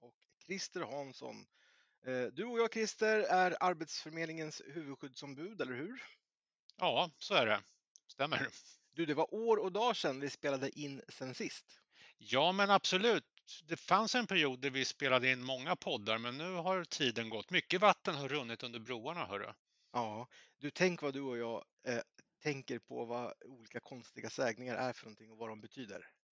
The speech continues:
Speaker 2: Jätteintressant med ord och meningar och uttryck.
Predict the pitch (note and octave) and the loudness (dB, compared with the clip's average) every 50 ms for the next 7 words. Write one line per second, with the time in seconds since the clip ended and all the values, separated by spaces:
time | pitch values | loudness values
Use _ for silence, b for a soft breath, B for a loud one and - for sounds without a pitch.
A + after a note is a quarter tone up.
0 | _ _ _ _ - B2 B2 C3+ B2 - - C3+ B2+ - - B2 - - D#3+ C3+ | _ _ _ _ 4 8 10 10 10 10 8 4 6 6 4 4 6 4 4 2
1 | A#2+ - - A#2 A2+ A2 A2 A#2 - _ _ _ _ _ _ _ - D#3+ D3+ C#3+ | 0 -4 -6 -4 -2 -2 -2 -2 -4 _ _ _ _ _ _ _ -6 -4 -4 -2
2 | C3+ B2+ B2 - C3 - - B2 A#2+ B2 A#2+ A#2+ A#2+ C3+ C#3 C3 A#2 A2 A2+ B2+ | -4 -6 -8 -10 -10 -10 -10 -6 -2 -2 0 2 2 2 2 4 2 2 2 0
3 | A#2+ G#2+ _ - - F3+ D3 A#2 - - - - C#3+ G#2 - - - - - | -4 -8 _ -12 -12 -12 -12 -12 -12 -12 -6 -4 -4 -4 -4 -6 -12 -12 -12